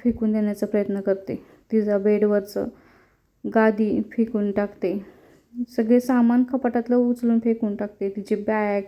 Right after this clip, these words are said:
तिचे कपडे, सगळं सामान फेकून टाकते. त्यानंतर तेवढ्यातच ती रूममध्ये येते. रूममध्ये आल्यानंतर ते सामान पाहते, "अरे बापरे, ही माझ्या रूमची कोणी अवस्था केली?"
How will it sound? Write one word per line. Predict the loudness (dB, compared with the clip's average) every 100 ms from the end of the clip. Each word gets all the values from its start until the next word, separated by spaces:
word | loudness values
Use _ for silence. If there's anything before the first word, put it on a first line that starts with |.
| -8
तिचे | -8 -4
कपडे, | -2 -2 0 0 -2 -10 -20 _ _
सगळं | -6 0 2 4
सामान | 4 2 2 2
फेकून | 0 0 -4
टाकते. | -4 -6 -8 -10 -14 _ _ -6
त्यानंतर | -2 0 2 2 2 2 -2 -2
तेवढ्यातच | 0 0 0 -2 -2 -12 -20 -20 _ _ -2
ती | 2
रूममध्ये | 2 2 0 2
येते. | 2 0 -4 -6 -20 -20 _ 2
रूममध्ये | 4 4 4 2
आल्यानंतर | 2 2 0 0 -2
ते | -2
सामान | -2 0 0 0
पाहते, | 2 2 2 -2 -4 -10 -2
"अरे | 2 4
बापरे, | 4 0 2 2 0 -8 -20 _ _ _ _
ही | _ 2
माझ्या | 4 6 6
रूमची | 6 4 2
कोणी | 2 4
अवस्था | 4 2 0 -6
केली?" | -2 -2 -2